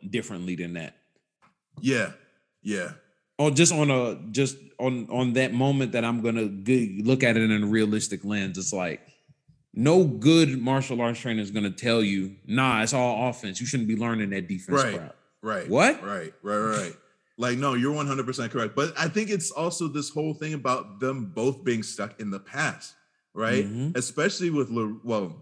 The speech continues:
Speaker 2: Johnny, we've already established is, like, stuck in the eighties, but with LaRusso, now that he has, well, not that he just lost, uh, Miyagi, right? Sensei Miyagi.
Speaker 1: Mm-hmm.
Speaker 2: But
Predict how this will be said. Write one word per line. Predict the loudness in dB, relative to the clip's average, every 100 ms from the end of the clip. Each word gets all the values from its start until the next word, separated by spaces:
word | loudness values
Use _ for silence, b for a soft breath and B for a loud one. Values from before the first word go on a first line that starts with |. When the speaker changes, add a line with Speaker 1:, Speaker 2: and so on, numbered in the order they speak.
| -6
Speaker 2:
Johnny, | -2 -2 -2
we've | -2
already | -2 -2 -4
established | -4 -6 -6
is, | -10
like, | -10 -8
stuck | -8 -6
in | -6
the | -4
eighties, | -6 -4
but | -4
with | -4
LaRusso, | -4 -2 0 0 -2 -4 b b _ _
now | -4 -2 0
that | -2 -4
he | -2 -2 -2 -4
has, | -4 -6 -6
well, | -4 -2
not | -4 -4 -8
that | -10 -10 -10
he | -10 -8
just | -6 -6 -6 -4
lost, | -2 -2 -4 -12 _
uh, | -6 -4 -2
Miyagi, | -2 -2 -2 -2 -6 -6 -10 -8
right? | -4 -4 -6
Sensei | -8 -6 -4
Miyagi. | -4 -2 -2 -2 -4
Speaker 1:
Mm-hmm. | B B B _ _
Speaker 2:
But | -2 0 -2